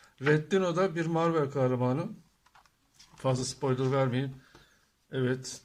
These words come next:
tabii ki aşkım Kaptan Marvel. Ne kadar güzel çizmişler ya Marvel'i. Ben bunu okurken bir kere daha aşık oldum Marvel'e.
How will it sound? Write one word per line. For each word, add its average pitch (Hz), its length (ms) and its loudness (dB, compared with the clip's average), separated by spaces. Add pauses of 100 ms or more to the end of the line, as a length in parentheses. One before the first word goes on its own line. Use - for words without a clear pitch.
tabii 120 280 -2
ki 127 120 -6
aşkım 127 460 -6 (1120)
Kaptan 113 400 -6
Marvel. 110 420 -2 (120)
Ne 123 160 -6
kadar 135 200 0
güzel 127 240 -2
çizmişler 117 460 -6
ya 113 120 -4
Marvel'i. 107 500 -4
Ben 120 200 -4 (600)
bunu 127 240 0
okurken 143 440 -4
bir 131 80 -6
kere 135 260 -2
daha 135 160 2
aşık 135 260 -4
oldum 117 220 -6
Marvel'e. 113 440 -6